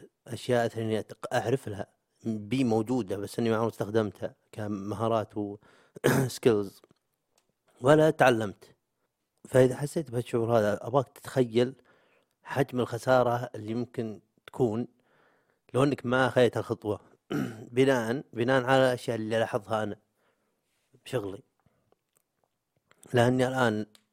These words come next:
لأني أطلع وأداوم وأشتغل مع <clears throat> زبائن ولا مرضى أسميهم، بحكم إني بعيادة، م-، مع المرضى، وأت-، أتعامل معهم و-، وأتداخل وأكون علاقات زي كذا.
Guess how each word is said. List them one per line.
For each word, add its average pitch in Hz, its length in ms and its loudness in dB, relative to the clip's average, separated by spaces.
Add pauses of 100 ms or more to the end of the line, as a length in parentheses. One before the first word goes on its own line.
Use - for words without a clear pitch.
(520)
لأني 113 200 -4
أطلع 110 300 -2
وأداوم 107 600 0
وأشتغل 107 440 -6 (480)
مع 104 260 -6 (680)
<clears throat> 113 440 -14
زبائن 110 340 -4
ولا 104 100 -4
مرضى 104 280 -8
أسميهم، 104 480 -14 (500)
بحكم - 280 -12
إني 101 200 -10
بعيادة، 107 460 -6 (480)
م-، - 220 -12
مع 120 160 2
المرضى، 117 440 2 (760)
وأت-، 113 320 0
أتعامل 110 580 -2
معهم 98 600 -6
و-، - 20 -2
وأتداخل 101 1080 0
وأكون 107 380 -4
علاقات 104 580 -2
زي 113 120 -2
كذا. 110 460 -2